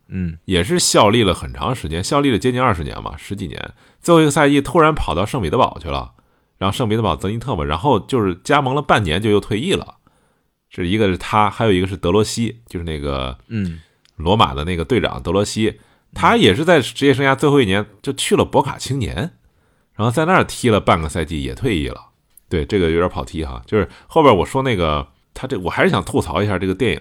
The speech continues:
Speaker 2: 他没有聚焦足球，为啥呢？有点可惜。你看他刚开始交代的是嘛，那不勒斯在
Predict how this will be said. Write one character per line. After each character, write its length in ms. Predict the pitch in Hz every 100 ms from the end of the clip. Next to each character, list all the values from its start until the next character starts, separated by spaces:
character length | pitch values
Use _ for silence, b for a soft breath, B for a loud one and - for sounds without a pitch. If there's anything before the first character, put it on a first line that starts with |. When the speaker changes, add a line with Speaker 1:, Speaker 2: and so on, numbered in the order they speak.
| -
Speaker 2:
他 160 | - 90
没 120 | 95
有 160 | 95
聚 180 | 78 98
焦 140 | 90 90
足 180 | 92
球， 160 | 85 65 90
为 100 | 127
啥 120 | -
呢？ 200 | 73 69 - b b b
有 100 | 110
点 120 | 170
可 220 | 202 - -
惜。 400 | - 156 - _ b b
你 100 | 90
看 160 | 123
他 40 | 120
刚 140 | 160
开 60 | 131
始 80 |
交 160 | 82 107
代 120 | 107
的 60 | 76
是 140 | -
嘛， 200 | 85 80 92
那 100 | 92
不 80 |
勒 80 | 92
斯 220 | 82 95
在 360 | 87 92 76